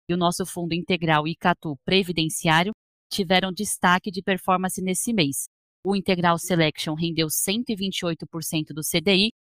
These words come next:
o que representa um ganho de C D I mais dois ponto oitenta, e o nosso fundo Icatu previdenciário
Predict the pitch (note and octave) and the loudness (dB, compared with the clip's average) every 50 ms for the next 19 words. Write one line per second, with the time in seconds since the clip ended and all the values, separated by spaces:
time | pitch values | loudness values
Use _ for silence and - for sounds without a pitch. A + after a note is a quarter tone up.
0 | _ - F3+ F3 - - F#3+ F#3 F#3+ F3+ - F#3+ F#3 E3+ F3+ F3 F3 D#3+ - E3+ | _ -8 -8 -6 -4 -2 0 2 2 2 2 0 2 2 2 0 2 2 0 0
1 | F3 F3 D#3 F3 E3+ E3 D#3+ D3+ E3+ D#3+ - - - E3+ D#3+ F3 E3+ D#3+ D#3+ D3+ | 0 0 0 2 2 2 0 -2 -4 -6 -2 -2 -2 0 2 2 2 2 0 0
2 | D#3 D#3 D#3+ D3+ C#3 - D#3 E3+ G#3 A#3+ - - - F3 F3 D#3+ - F3+ F#3 - | 0 0 0 0 -4 -4 0 0 0 0 0 -2 -4 -6 -4 -4 -4 -4 -2 0
3 | - F3 F#3+ G#3+ A3 - B3 C#4+ - _ _ _ _ _ - G3 A3 G#3+ G#3+ G#3+ | 2 2 2 2 2 2 2 2 0 _ _ _ _ _ -4 -2 0 0 0 0
4 | A3 G#3+ G#3 G#3 G3+ - G3 - - G3 F#3+ F#3 F#3+ - - F#3+ - - F3 E3 | 2 2 0 0 0 -2 -6 -6 -6 -4 -2 -2 0 2 2 2 2 0 -6 -4
5 | - F3 E3+ D3+ D#3+ F3 E3+ F3 - - G#3 F#3+ E3+ F3 F#3+ A3 | -4 -4 -4 -2 -2 -2 -2 -2 -2 2 4 4 4 4 4 0